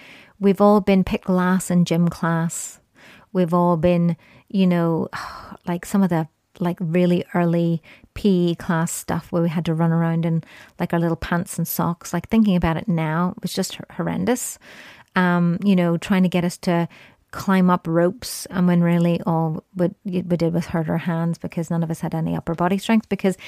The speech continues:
they didn't do anything to help us get any u-, upper body strength. Um, th-, there's just, you know, I feel like the, sometimes the fitness industry can really let,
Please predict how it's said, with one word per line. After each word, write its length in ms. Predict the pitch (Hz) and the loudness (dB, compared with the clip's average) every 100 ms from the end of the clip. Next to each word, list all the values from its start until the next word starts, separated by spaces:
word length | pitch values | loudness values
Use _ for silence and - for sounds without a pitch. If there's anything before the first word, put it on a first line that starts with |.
| - | -8
they 100 | - | -2
didn't 280 | 185 190 185 | 2 2 2
do 100 | 180 | 0
anything 320 | 170 170 175 | 0 0 -2
to 60 | 160 | -4
help 280 | - 170 - | -4 -6 -4
us 140 | 226 | -4
get 140 | - 226 | -4 0
any 220 | 233 233 | 2 4
u-, 120 | 226 - | 2 -2
upper 320 | - - 220 | -6 -2 0
body 280 | 208 202 240 | 4 4 2
strength. 400 | - 208 214 - - - - - - - | 0 0 0 -4 -20 -20 -20 -20 -16 -2
Um, 760 | 180 175 170 170 165 165 165 - _ _ - - _ _ _ _ _ - | 2 4 4 2 2 0 -4 -10 _ _ -20 -20 _ _ _ _ _ -2
th-, 120 | 233 196 | -2 0
there's 260 | 233 220 | 0 0
just, 320 | - 262 - | 0 -2 -2
you 120 | 220 220 | 2 4
know, 180 | 214 | 4
I 140 | - 202 | 2 -2
feel 360 | - - 247 | -2 2 2
like 240 | 247 220 190 | 4 2 0
the, 100 | 196 | -6
sometimes 520 | - 196 185 190 180 | -2 0 2 2 0
the 80 | 180 | -2
fitness 400 | - 196 185 175 | -4 -2 -2 0
industry 400 | 170 165 - 170 | -2 -2 -4 -4
can 240 | - 165 | 0 0
really 340 | 170 170 170 165 | 2 2 2 2
let, 400 | 160 165 - | 0 -2 -6